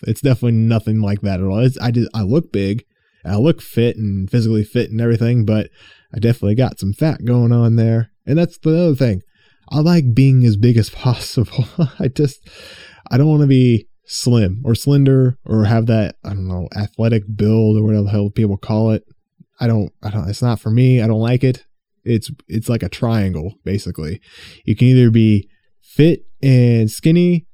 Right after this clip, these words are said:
or big and, no, wait, is that what it is? Fit and skinny or big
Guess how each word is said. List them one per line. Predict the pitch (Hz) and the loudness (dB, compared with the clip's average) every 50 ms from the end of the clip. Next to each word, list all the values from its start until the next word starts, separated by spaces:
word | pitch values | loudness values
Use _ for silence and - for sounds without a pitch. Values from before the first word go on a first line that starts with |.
| _ _ - | _ _ -2
or | 123 120 117 117 113 113 107 101 | 0 2 4 4 4 4 4 2
big | 98 110 135 143 143 143 143 143 135 143 - - _ _ _ _ - | 2 2 2 4 4 4 4 2 2 -2 -4 -14 _ _ _ _ -4
and, | 123 120 113 113 110 110 110 110 107 110 110 107 107 104 104 104 101 _ _ _ _ _ _ _ _ _ - | -2 0 2 2 2 2 2 2 2 2 2 2 0 0 -2 -4 -6 _ _ _ _ _ _ _ _ _ -4
no, | 120 113 107 | -2 0 0
wait, | 101 92 87 - - | 0 0 -2 -4 -4
is | 110 117 120 | -4 -2 0
that | 127 139 | 0 0
what | 143 147 | 0 0
it | 151 151 | 0 0
is? | 156 156 156 151 147 143 - - _ _ _ _ | 2 2 2 0 0 -4 -6 -16 _ _ _ _
Fit | - 160 160 156 - | 0 2 2 0 0
and | 123 127 127 127 | -2 -4 -4 -4
skinny | - - 143 139 139 139 139 139 131 - _ _ _ _ _ _ _ _ _ _ _ _ _ _ _ _ _ - | -2 0 0 2 2 2 2 0 -2 -4 _ _ _ _ _ _ _ _ _ _ _ _ _ _ _ _ _ -4
or | - 113 110 104 98 | 0 2 2 2 2
big | 92 101 113 120 123 123 120 120 113 - | 0 0 0 2 2 2 2 0 -2 -4